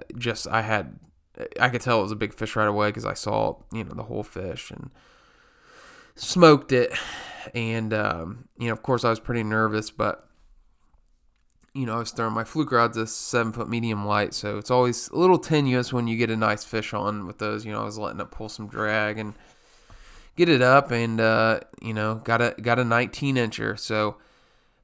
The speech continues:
third fish of the day, so I got a sixteen and a half, a nineteen, and a thirteen and a half on the board. Nothing, you know, crazy, but it's like, "Hey, okay, I'm in, heading the right direction."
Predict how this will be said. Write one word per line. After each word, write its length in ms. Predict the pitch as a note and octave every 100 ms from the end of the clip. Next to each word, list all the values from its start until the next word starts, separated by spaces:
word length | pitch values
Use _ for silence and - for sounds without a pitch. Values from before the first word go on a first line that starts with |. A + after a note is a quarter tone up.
| _ -
third 240 | D3+ D3+
fish 200 | D#3+ C#3+
of 60 | C#3
the 100 | B2+
day, 500 | B2+ B2+ B2+ B2 A2+ - F#2 -
so 120 | A#2
I 40 |
got 100 | A2
a 60 | A2
sixteen 500 | - D#3+ - E3+ D#3
and 120 | D3
a 60 | A#2+
half, 340 | B2 B2 A#2+
a 60 | A2
nineteen, 600 | A2+ A2+ - - A2+ G#2+
and 160 | G#2+
a 20 | -
thirteen 400 | A2+ - A#2 G#2+
and 60 |
a 40 | A2
half 120 | G#2+
on 120 | G#2
the 40 |
board. 460 | G#2 A2+ A2 A2 G#2+ - _ _ _ _ _
Nothing, 540 | C3+ C#3+ C#3+ B2 A2+ A2 _ _ -
you 120 | C3
know, 160 | A2 G#2+
crazy, 920 | - G3 G3 F3+ A#2+ B2 A#2 A#2+ - _ _ _ _
but 80 | -
it's 100 | A#2
like, 140 | A2+
"Hey, 320 | - C#3+ C3 A#2
okay, 380 | B2 A2+ G2+ -
I'm 200 | A2+ A#2+
in, 100 | A#2
heading 240 | C3+ C#3
the 80 | C#3
right 160 | C3 A#2+
direction." 580 | A#2+ A2+ - A2+ A2